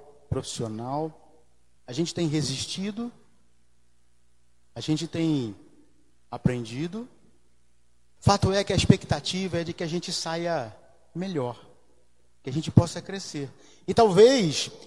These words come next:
eu, você, nós estejamos passando por um deserto, por uma tempestade, né? E a Bíblia também vai nos ensinar de que esses momentos são momentos de amadurecimento, de crescimento, em que a gente é aprovado, em que a gente é testado,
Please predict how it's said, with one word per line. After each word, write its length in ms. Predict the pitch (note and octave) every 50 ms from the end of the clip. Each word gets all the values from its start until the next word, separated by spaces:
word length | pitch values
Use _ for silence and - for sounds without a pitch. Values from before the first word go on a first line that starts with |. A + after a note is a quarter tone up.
| - -
eu, 300 | D#3 F3 G3 G#3+ G#3 F#3+
você, 420 | D3 C#3 C#3+ C3+ - - F#3 G3 F#3
nós 160 | F3+ F3+ E3+
estejamos 380 | - G#3 F#3+ E3+ G3 G3+ F3+
passando 420 | - G#3 F3+ - - F#3+ G3+ G#3+ -
por 140 | - G#3+ G#3
um 60 | G#3+
deserto, 640 | A3 G#3+ F#3 C#3 - B2 C#3 D#3 - - - -
por 100 | - D3
uma 120 | D3 D3 C#3
tempestade, 800 | - D3+ D3 - C#3+ A#2 - D#3 - - C3 D3 D3+ C#3+ - - - - - - - - - - - -
né? 440 | C3+ D#3 F3+ F#3 F3 D#3+ C#3+ A2+ - -
E 80 | - D#3
a 60 | D3+
Bíblia 220 | D3 G3 A#3 A#3+
também 240 | A#3+ A3+ G#3 G#3+ G#3
vai 120 | G#3 G3+
nos 140 | G3+ G3+ E3+
ensinar 500 | G3 F#3+ - - F#3 E3 E3 E3+ F#3 G3
de 120 | - G#3 G#3
que 280 | - G3+ G#3 F#3+ F#3
esses 320 | G3 A3+ B3 - - G#3 -
momentos 600 | G3+ F#3+ F#3 F3 F3 F#3 G3+ A3 A3 A3 G3+ -
são 120 | G#3+ G#3
momentos 560 | G3+ G3 F3+ F3+ F#3 G3+ G#3+ G3 - G3+ F3+
de 220 | E3 F3+ G3 G3 F#3+
amadurecimento, 880 | F#3 F#3+ F#3+ F#3 G3 F#3+ F#3 - - F3 D3+ D#3+ F3+ G3+ G#3 G3+ G#3 G3
de 120 | E3+ F3+
crescimento, 720 | - G3 F#3 F3+ - F3 D#3 D#3 F3 G3 G#3 G#3 - G3+ - - - -
em 80 | - G#3+
que 60 | -
a 60 | G#3
gente 200 | E3+ G3+ G#3 -
é 60 | G#3 F#3+
aprovado, 540 | - F3+ D3 C3 C#3 F3 F#3 G3 G3 F3+
em 40 | F#3+
que 60 | F3+
a 60 | F#3 E3
gente 240 | F3+ G3 - -
é 40 | F#3+
testado, 560 | F3+ - D#3+ C#3+ - - F#3+ F#3+ G3+ G3+ G#3